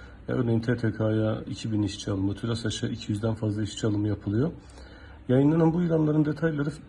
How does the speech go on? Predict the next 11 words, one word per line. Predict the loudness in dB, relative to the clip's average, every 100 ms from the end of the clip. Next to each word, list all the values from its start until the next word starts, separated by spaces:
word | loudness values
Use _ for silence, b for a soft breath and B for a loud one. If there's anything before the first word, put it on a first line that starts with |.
| -14 -8
İşkur | -8 -6 -4
sayfasında | 0 0 -2 -4 -2
arkadaşlar. | 0 0 -2 0 -2 -2
Biz | -4
de |
finansiyonu | -4 -2 -2 -2 -2
nokta | -2 -2 -4
com | -2
olarak | 0 -2 -2
bu | -4 -4 -6 -8
videomuzda | -4 0 0 0 -2